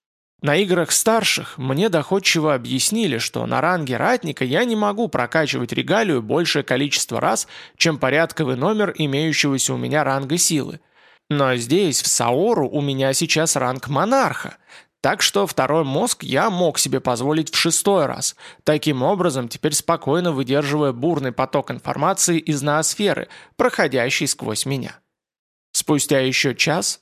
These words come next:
царь Македонии Аурелиан четвёртый сложил с себя полномочия правителя государства, отдав власть Сенату.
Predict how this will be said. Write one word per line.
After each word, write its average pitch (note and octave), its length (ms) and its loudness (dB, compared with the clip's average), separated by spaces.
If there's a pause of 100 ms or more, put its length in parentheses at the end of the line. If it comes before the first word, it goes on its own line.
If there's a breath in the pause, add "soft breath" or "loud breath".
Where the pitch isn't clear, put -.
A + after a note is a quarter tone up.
царь G#3 240 4
Македонии D#3 800 -2
Аурелиан D3 600 2
четвёртый C3+ 840 -2 (240 soft breath)
сложил F3 440 2
с E3+ 60 2
себя D3+ 260 2
полномочия D3+ 640 0
правителя C#3+ 480 0
государства, E3 760 -2 (320 loud breath)
отдав D3+ 480 0
власть B2+ 480 -2
Сенату. E3 640 0